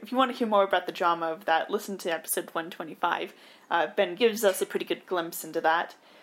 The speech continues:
But Karloff is playing Doctor Neiman, um, who is in prison, along with J. Carrol Nash's Hunchback character. They escape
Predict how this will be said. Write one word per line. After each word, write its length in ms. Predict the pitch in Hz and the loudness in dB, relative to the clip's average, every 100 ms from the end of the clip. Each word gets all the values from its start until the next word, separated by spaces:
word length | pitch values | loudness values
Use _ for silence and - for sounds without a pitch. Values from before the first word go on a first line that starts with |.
| - | -2
But 160 | 233 - | -2 2
Karloff 380 | 294 269 277 | 2 4 2
is 120 | 262 - | 0 -4
playing 460 | - 208 196 185 - - _ - | -2 0 0 -4 -10 -20 _ 0
Doctor 380 | 285 - 302 | 0 4 4
Neiman, 580 | 233 208 262 220 139 - - _ _ _ _ _ _ - | 4 2 2 2 -2 -10 -18 _ _ _ _ _ _ 0
um, 460 | 185 175 170 165 - | 4 4 2 -2 -6
who 140 | - 190 | 4 6
is 360 | 190 202 - - | 6 4 -2 0
in 220 | 240 262 | 0 -2
prison, 600 | - 359 349 214 170 160 | 2 6 6 6 2 0
along 600 | 233 247 302 285 233 - | 0 4 6 6 0 0
with 220 | 208 190 - - - _ | 2 2 0 -20 -20 _
J. 180 | - 220 | 0 0
Carrol 300 | - 226 208 | 2 4 4
Nash's 540 | 190 185 185 190 180 - | 4 0 2 2 2 -2
Hunchback 600 | - 285 - 165 - - _ | -4 -4 0 0 0 -16 _
character. 640 | - 156 156 - 247 381 - _ _ _ - | -6 -4 -4 0 2 2 0 _ _ _ 0
They 180 | 247 302 | 2 4
escape 440 | 294 - 453 466 | 2 4 4 4